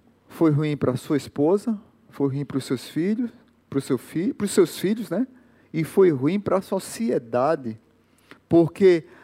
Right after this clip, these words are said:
nós expressamos pra sociedade o reflexo da nossa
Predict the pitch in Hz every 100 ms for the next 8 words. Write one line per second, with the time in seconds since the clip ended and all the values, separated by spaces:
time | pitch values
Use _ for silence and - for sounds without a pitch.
0 | - _ - _ _ _ _ _ _ _
1 | 156 165 180 220 262 196 208 - 185 156
2 | 175 180 180 - 170 160 165 175 156 135
3 | 165 190 175 165 - 160 160 190 - 214
4 | 214 180 160 160 - 240